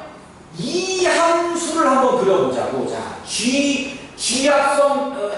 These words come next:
아니, 어, F는 어떻게 될까? F는 일, 영, 일, 이에서 영, 일로 가는 함수지. 이건 공역이 아직 치역인지 확인 안 된 거야. 자, 영은 어디로 가나? 이 함수에 의해서.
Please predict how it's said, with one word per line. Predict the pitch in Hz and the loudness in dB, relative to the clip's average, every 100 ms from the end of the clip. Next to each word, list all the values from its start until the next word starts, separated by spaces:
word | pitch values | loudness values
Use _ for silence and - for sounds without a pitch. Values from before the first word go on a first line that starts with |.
| - | -6
아니, | - - - | -8 -8 -10
어, | 143 - | -8 -2
F는 | 214 226 254 | 0 2 2
어떻게 | - 247 214 | 2 2 2
될까? | 220 247 247 247 - - - - - - - - 202 | 2 2 2 0 -4 -8 -14 -14 -16 -16 -16 -6 -2
F는 | 202 220 247 254 - - - | 0 2 0 0 -6 -10 -6
일, | 302 302 - - | -2 -2 -4 -2
영, | 185 196 262 269 269 | 2 4 4 2 0
일, | 277 269 247 | -2 -2 -2
이에서 | 247 247 226 247 269 269 - - - - - - - | 2 4 4 2 2 0 -4 -10 -14 -18 -20 -8 0
영, | - 247 - | 2 2 0
일로 | 277 285 262 | 0 2 4
가는 | 233 240 | 4 2
함수지. | 247 240 - 202 220 302 294 - - - | 2 0 -2 -2 0 0 0 -4 -10 -10
이건 | - 190 202 | -4 -4 -2
공역이 | 185 214 233 - | -2 0 2 4
아직 | - - - | 4 2 0
치역인지 | - 277 523 254 - 180 | 0 2 2 2 -2 -4
확인 | - - | -4 -4
안 | - 190 | -2 -2
된 | - | 0
거야. | - - - - - - - - - | 2 4 4 2 0 -4 -8 -10 -4
자, | 175 - - 165 | -4 -4 -4 2
영은 | 190 - - | 4 4 4
어디로 | 285 202 247 - | 2 2 0 2
가나? | - 240 - - 214 | 2 2 2 0 2
이 | |
함수에 | 208 202 - 180 | 2 2 2 4
의해서. | - 143 131 - | 4 4 2 -2